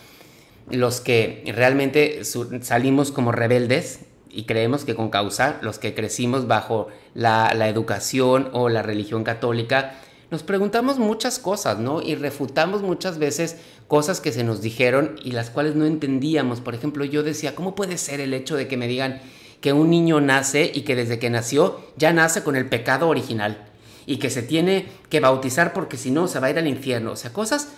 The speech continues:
completamente absurdas. Bueno,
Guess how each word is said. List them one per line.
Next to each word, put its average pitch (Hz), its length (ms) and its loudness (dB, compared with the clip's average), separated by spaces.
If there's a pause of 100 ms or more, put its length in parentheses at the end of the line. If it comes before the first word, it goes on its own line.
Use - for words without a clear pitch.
(220)
completamente 175 600 -2
absurdas. 110 500 -4 (480)
Bueno, 135 400 0